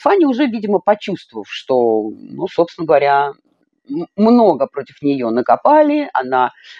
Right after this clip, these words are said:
кстати, когда были обнаружены эти, э, м, информации из, э, девайса, э, м, ее любовника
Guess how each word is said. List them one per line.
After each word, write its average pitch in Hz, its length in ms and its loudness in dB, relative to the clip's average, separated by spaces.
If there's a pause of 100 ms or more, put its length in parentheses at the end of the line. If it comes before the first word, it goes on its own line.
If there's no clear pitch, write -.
кстати, 127 600 -2 (200)
когда 135 200 2
были 131 140 -2
обнаружены 127 720 -4
эти, 117 360 -8
э, 110 640 2
м, 107 500 -10 (180)
информации 147 720 -2
из, - 360 -20
э, 117 340 -6
девайса, 117 560 0 (540)
э, 117 480 2 (880)
м, 107 580 -6
ее 123 220 0
любовника 123 680 -2